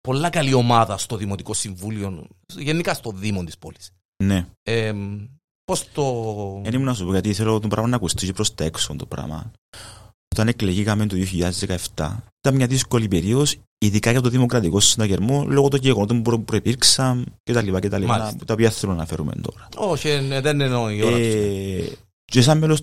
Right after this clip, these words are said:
Speaker 2: του, τσιν της ομάδας, αλλά και του Δημοτικού Συμβουλίου κατ' επέκταση, ένιωσα την ανάγκη, και εγώ, αλλά και οι υπόλοιποι, οι, θεωρώ και οι υπόλοιποι συναδελφοί μου,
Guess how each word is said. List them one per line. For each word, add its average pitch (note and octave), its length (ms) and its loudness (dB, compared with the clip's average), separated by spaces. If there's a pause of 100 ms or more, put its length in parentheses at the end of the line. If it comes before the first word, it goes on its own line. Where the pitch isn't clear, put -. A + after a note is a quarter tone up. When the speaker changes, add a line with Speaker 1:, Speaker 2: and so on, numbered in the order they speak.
(120)
Speaker 2:
του, C#3 340 0
τσιν C#3 160 4
της C3+ 140 4
ομάδας, C3 340 4
αλλά A#2+ 140 0
και B2 80 -2
του C3 60 -2
Δημοτικού C3+ 320 2
Συμβουλίου F#2+ 420 -2
κατ' G#2 120 -2
επέκταση, F#2 720 -6 (260)
ένιωσα B2 360 4
την B2+ 140 0
ανάγκη, G2 540 0 (440)
και A2+ 140 2
εγώ, F2 380 2 (120)
αλλά G2+ 180 0
και A2+ 100 0
οι C3 40 4
υπόλοιποι, G#2 640 0 (300)
οι, E2+ 260 -2 (200)
θεωρώ G2+ 360 2
και G#2 60 -2
οι A2 60 0
υπόλοιποι G2 500 0
συναδελφοί F2 520 -4
μου, C#3 300 -2